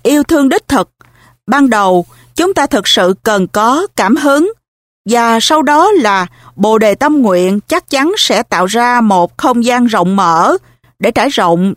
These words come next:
lòng bi mẫn, khích lệ tình yêu thương và trí tuệ hiểu biết đối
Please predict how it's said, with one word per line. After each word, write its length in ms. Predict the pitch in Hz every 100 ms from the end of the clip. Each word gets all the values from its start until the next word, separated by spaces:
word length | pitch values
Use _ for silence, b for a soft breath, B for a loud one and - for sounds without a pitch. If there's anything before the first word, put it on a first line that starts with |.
| -
lòng 260 | 196 185
bi 120 | 214 262
mẫn, 480 | 208 170 165 254 392 b b -
khích 200 | 403 254
lệ 220 | 190 190
tình 220 | 220 196 -
yêu 220 | 269 302
thương 380 | - 320 302 285 214
và 100 | -
trí 180 | 294 427
tuệ 180 | 196 185
hiểu 220 | 185 233
biết 260 | 277 359 - b b b
đối 180 | 226